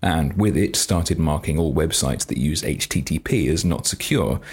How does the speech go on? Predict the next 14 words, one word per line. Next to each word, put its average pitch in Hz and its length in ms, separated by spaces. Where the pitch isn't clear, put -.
in 104 120
a 110 40
move 131 320
to 98 80
nudge 80 320
site 139 320
owners 58 300
towards - 380
using - 320
H - 240
T - 160
T - 140
P - 200
S. - 420